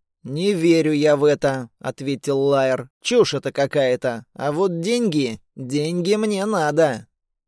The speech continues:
Непонимание на лице слона сменилось выражением злости.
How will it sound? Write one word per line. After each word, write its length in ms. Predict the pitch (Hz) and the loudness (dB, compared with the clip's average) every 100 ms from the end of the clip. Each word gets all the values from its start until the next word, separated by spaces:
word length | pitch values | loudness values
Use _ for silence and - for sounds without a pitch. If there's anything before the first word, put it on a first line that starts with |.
| - | -10
Непонимание 760 | 131 143 139 160 202 175 160 | -8 -6 -6 -6 -6 -6 -6
на 120 | 156 156 | -4 -4
лице 340 | 156 - 180 | -4 -4 -4
слона 380 | - 151 180 156 | -4 -4 -4 -6
сменилось 580 | - 147 170 147 143 - | -6 -8 -4 -2 -4 -2
выражением 680 | 143 151 147 151 151 151 139 | -2 -2 -2 -6 -6 -8 -2
злости. 600 | 175 143 - 117 104 | 0 0 -4 -8 -8